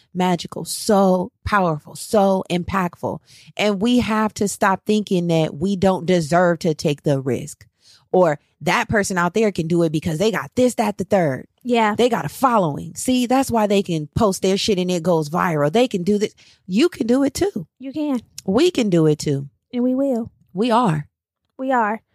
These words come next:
Speaker 2: We really, we really do have to stop underestimating our value. I have to. Let me stop saying we, 'cause this is personal.
Speaker 1: Mm.
Speaker 2: I do have to stop underestimating my value. The underestimation of my value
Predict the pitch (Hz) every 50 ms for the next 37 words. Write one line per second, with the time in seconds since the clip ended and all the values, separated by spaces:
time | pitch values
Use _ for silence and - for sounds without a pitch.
0 | _ _ _ _ _ _ _ _ _ _ - 285 339 370 415 381 339 349 349 294
1 | 262 240 214 180 202 269 294 269 277 294 285 254 226 214 - 214 214 214 214 185
2 | 190 196 - 190 - - 190 196 196 - 190 190 202 185 180 208 - - 208 208
3 | 196 196 196 196 196 196 196 202 196 190 - - - 254 294 320 339 339 330 269
4 | 233 208 202 208 - - - - - - - 226 233 247 240 233 - - 214 202
5 | 202 - - - 214 214 196 190 214 208 190 185 190 - - 190 214 220 233 -
6 | 208 - _ - - - - - - - _ _ - _ _ _ - 190 190 180
7 | 165 160 - _ _ _ _ _ _ _ _ _ - - 320 320 285 320 349 330
8 | 302 277 - 262 254 - 240 226 220 - - 214 220 220 220 - - 220 214 -
9 | - 233 220 220 208 208 202 202 202 196 190 196 196 196 185 190 190 190 196 -
10 | - - - _ _ - - - - - - 269 277 294 302 294 277 - 247 254
11 | 262 - - 247 233 226 220 226 240 - 269 247 247 226 226 220 208 190 202 220
12 | 208 196 185 196 220 240 247 262 262 262 269